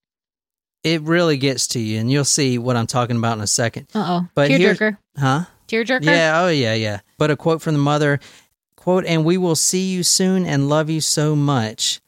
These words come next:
Speaker 1: And then the, uh, the father in an interview said, quote, "Think about what Daddy taught you. Do what I told you." And then he starts breaking down crying. It's actually really sad.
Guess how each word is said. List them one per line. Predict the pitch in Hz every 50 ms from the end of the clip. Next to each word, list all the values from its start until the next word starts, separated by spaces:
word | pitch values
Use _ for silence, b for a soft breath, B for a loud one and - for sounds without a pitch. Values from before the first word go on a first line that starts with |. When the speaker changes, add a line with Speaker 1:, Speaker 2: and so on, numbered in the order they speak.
| _ _ _ _ _ _ -
Speaker 1:
And | 139 135
then | 139 143 143 143 139 135 -
the, | - 147 127 131 127 123
uh, | 120 113 113 117 113 -
the | 131 127 123
father | - - 135 135 135 139 131 131 123 120
in | 120 - 131 127
an | 123 123
interview | 123 123 120 117 110 120 117 113
said, | - - 135 120 117 120
quote, | - - - 139 131 131 131 - b b b b b
"Think | _ _ - 196 202
about | - 170 190 185 175 156
what | 160 151 -
Daddy | - 170 160 151 147
taught | 135 - - 151 139 131 - -
you. | 117 107 104 101 b b b b b b _ _ -
Do | 175 190
what | 185 196 175
I | 175 160
told | 147 - 165 156 143 131 113 -
you." | 117 107 104 101 117 131 _
And | - 135 131 127 131
then | 143 139
he | 131 120
starts | - - 135 120 107
breaking | 104 117 120 120 113 120 110
down | 110 110 107 101
crying. | - 120 113 110 110 107 104
It's | 107 104 -
actually | 127 120 - - 113 101
really | 101 98 98 104 107 107 107 104 101 98
sad. | - - 107 104 101 98 98